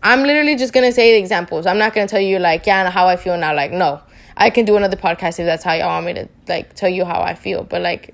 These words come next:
you know, I'm just giving you the things. Like, I'm telling you how this shit happened so y'all can tell me what I need to do. I'm genuinely asking y'all to help me because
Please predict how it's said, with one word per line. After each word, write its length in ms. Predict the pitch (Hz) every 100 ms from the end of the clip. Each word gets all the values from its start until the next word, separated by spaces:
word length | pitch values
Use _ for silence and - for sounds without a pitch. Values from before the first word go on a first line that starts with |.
| -
you 120 | 220
know, 80 | 226
I'm 220 | 208 226
just 140 | 233
giving 240 | 254 262 262
you 120 | 262
the 120 | 226
things. 380 | 214 226 208 180
Like, 140 | 160
I'm 100 | 165
telling 260 | 185 226 214
you 80 | 208
how 280 | 190 175 175
this 180 | 190
shit 180 | - 175
happened 440 | 165 175 175 165 170
so 80 |
y'all 160 | 190 165
can 160 | - 160
tell 180 | 202
me 240 | 190 160 - - - - - -
what 180 | 196
I 80 | 180
need 160 | 170 165
to 120 | 165
do. 240 | 160 - -
I'm 320 | 226 285 254
genuinely 440 | 247 269 269 240 -
asking 440 | 202 226 208 196
y'all 180 | 185 175
to 80 | 160
help 260 | 180 180
me 160 | 165 156
because 380 | 202 190 196